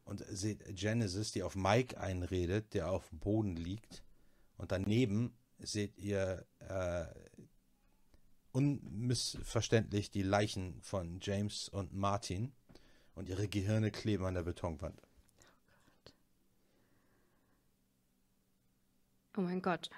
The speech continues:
Speaker 2: oh mein Gott, oh mein Gott. Genesis, geht's dir gut?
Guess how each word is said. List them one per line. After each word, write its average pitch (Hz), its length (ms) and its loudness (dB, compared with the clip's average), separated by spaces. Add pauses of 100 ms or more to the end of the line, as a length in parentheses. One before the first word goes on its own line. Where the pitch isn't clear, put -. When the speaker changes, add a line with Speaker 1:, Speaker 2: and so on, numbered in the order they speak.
Speaker 2:
oh 220 80 0
mein 202 200 6
Gott, 196 240 4 (180)
oh 233 100 4
mein 226 140 10
Gott. 202 220 8 (540)
Genesis, 220 480 8
geht's 233 260 6
dir 240 100 6
gut? 277 360 10